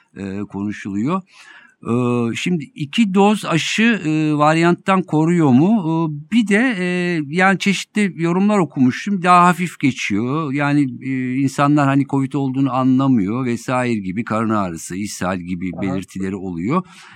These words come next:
Speaker 1: E, ne dersiniz? Yani, e, hem iki doz aşı, e,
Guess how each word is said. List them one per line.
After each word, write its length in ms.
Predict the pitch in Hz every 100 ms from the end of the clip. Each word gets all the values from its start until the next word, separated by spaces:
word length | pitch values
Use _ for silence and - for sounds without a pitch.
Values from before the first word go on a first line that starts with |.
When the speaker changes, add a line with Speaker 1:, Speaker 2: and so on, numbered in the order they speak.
| -
Speaker 1:
E, 160 | 123
ne 140 | 143 226
dersiniz? 500 | 247 185 - 180 208
Yani, 260 | 160 151 156 143 - - -
e, 20 | 127
hem 300 | 131 151 185
iki 280 | 160 214
doz 260 | 185 165 120
aşı, 360 | 123 113 - 156
e, 240 | 233 147